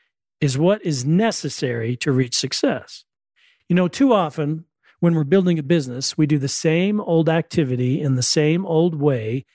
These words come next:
and expect brand new results. But in science and business, there's a term called the law of diminishing marginal utility. <laughs> I know that's long,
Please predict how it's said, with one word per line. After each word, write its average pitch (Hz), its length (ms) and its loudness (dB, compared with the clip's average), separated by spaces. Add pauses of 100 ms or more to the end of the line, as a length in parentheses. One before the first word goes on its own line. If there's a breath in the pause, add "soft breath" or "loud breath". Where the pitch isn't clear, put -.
(160)
and 139 120 4
expect 147 720 -2 (120)
brand 147 460 0
new 131 220 2
results. 139 760 -2 (640)
But 170 100 2
in 175 80 2
science 254 440 0
and 202 120 -2
business, 160 460 0
there's 156 240 0
a 156 60 -2
term 240 440 0
called 151 340 0
the 139 100 -2
law 190 540 2
of 135 180 -4
diminishing 185 760 0
marginal 165 680 0
utility. 160 800 0 (180)
<laughs> - 720 -10
I 135 100 0
know 135 180 2
that's 160 220 0
long, 147 400 -2